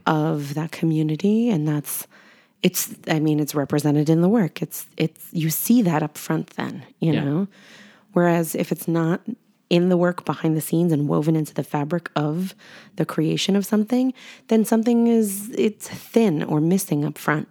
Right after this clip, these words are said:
Speaker 1: you know,
Speaker 2: Yeah.
Speaker 1: in that end, that end result. But this is not the case with Pose, which is why it's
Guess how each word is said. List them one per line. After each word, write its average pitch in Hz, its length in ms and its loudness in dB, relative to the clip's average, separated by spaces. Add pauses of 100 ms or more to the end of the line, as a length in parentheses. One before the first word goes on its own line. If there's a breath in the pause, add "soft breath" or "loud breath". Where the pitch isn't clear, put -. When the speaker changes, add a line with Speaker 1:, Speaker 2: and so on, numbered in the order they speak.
Speaker 1:
you 160 80 0
know, 147 140 0
Speaker 2:
Yeah. 170 160 0 (180 soft breath)
Speaker 1:
in 156 200 -2
that - 180 -6
end, 147 240 -4 (140)
that 151 260 -4
end 147 240 0
result. 151 420 -6 (480 loud breath)
But - 260 0 (220)
this 196 180 0
is 185 120 -4
not 175 140 -4
the - 60 -20
case - 240 -6
with - 140 -14
Pose, - 400 -10 (580 loud breath)
which 170 140 -2
is 165 140 0
why 147 100 -2
it's - 320 -8